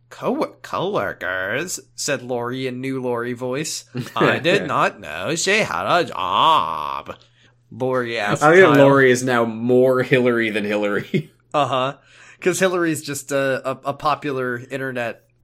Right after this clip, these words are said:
Speaker 1: celebrity, I guess.
Speaker 2: <laughs> She's fabulous.
Speaker 1: Which is, her dream, her dream came true.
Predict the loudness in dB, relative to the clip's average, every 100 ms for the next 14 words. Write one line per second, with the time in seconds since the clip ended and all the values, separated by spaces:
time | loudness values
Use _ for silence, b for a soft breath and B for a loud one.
0 | _ _ -10 -8 -6 -6 -8 -12 -12 -10
1 | -6 -4 0 2 2 2 0 0 -2 -4
2 | -4 -8 -8 -10 _ -16 -16 -12 -2 0
3 | 2 2 0 0 0 2 0 0 0 0
4 | 0 -2 -2 0 0 0 -2 0 2 4
5 | 2